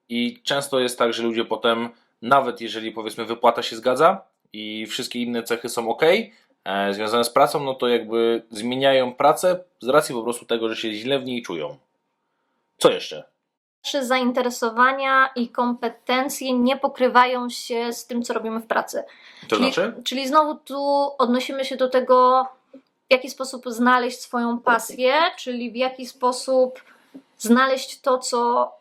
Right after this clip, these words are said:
Speaker 2: ym, co chcemy robić i co lubimy robić, no bo no nie oszukujmy się, jeżeli mnie by ktoś, e, wsadził do biurka i kazał liczyć Excela,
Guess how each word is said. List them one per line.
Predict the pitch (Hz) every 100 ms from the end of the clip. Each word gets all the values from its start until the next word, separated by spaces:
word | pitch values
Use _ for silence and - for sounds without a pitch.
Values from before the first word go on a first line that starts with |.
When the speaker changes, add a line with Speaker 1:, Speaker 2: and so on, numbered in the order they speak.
| _ _ -
Speaker 2:
ym, | 233 226 226 220 220 214 220
co | 240
chcemy | - 254 254 262
robić | 254 277 -
i |
co | -
lubimy | 247 247 240 233
robić, | 233 285 269
no | 254
bo | 247 254 262 - _ _ -
no | 254
nie | 269
oszukujmy | 262 262 269 269 247 247
się, | 247
jeżeli | 269 262 254 247 240 247 247 240
mnie | 233 240 254
by | 240
ktoś, | 233 - 226 233 233 -
e, | 233 226 226 226 233 233 - -
wsadził | - 254 254 214 247
do | 214 233 226
biurka | 240 247 247 247 240 247
i | 240 233
kazał | 240 233 233
liczyć | 233 233 240
Excela, | 233 - 214 214 247 359